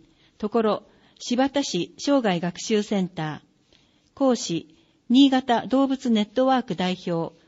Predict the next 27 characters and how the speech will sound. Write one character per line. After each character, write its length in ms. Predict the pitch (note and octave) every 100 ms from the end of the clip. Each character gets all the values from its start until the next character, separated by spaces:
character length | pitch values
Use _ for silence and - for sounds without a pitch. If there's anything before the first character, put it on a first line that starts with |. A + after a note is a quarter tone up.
| _ -
岡 220 | G3+ B3+
田 100 | A#3+
智 240 | B3 G#3+
子 120 | F#3
氏。 280 | E3 D#3 D3 _ _ _ _ _ _ _ _ -
新 180 | C4 C#4
潟 240 | C4+ C4
市 360 | B3+ F3+ - -
動 180 | G#3 C#4
物 260 | C#4 C4 -
愛 160 | A#3+ C4+
護 100 | C4+
セ 220 | C4 C4
ン 60 | B3+
タ 180 | - A#3
ー 60 |
長、 340 | A#3 E3+ D3+ - _ _ _
戸 120 | C4+
坂 240 | C4+ G#3 E3+
雄 240 | F#3+ G3
一 240 | F3+ -
氏。 260 | F3 E3 - _ _ _ _ _ _ _
問 200 | B3+ B3
い 60 | A3+
合 80 |
わ 120 | G#3 G3+
せ、 240 | G3 F3+